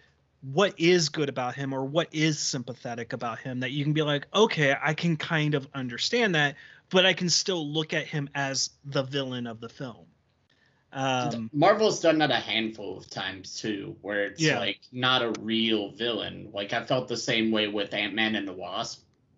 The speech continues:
Speaker 1: Yeah,
Speaker 2: where
Speaker 1: that's, that's one where they
Speaker 2: it's
Speaker 1: didn't do it that well.
Speaker 2: Yeah, it, it was, yeah, they didn't do a good job of it. It didn't,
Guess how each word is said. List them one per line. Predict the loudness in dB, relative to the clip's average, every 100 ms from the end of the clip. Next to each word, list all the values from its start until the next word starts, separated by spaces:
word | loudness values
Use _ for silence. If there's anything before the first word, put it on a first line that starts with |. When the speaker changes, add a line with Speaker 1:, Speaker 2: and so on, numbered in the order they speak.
| -4
Speaker 1:
Yeah, | 4 4
Speaker 2:
where | 4 2
Speaker 1:
that's, | 2 0 0
that's | 0 0 0
one | -4 -2
where | -2
they | 0
Speaker 2:
it's | 0
Speaker 1:
didn't | -2 -4
do | -6
it | -4
that | -6 -8 -8
well. | -16 -16 -20 _ _ _ _
Speaker 2:
Yeah, | -2 2 4
it, | 6 6 4
it | 2 0
was, | -6 -8 -14 _ _ _
yeah, | -2 -2 -2
they | -4 0
didn't | 0 0
do | -2
a | -2
good | -4
job | -6 -10 -10
of | -10 -10
it. | -10 -12 -8
It | -6 -6 0
didn't, | 2 2 -2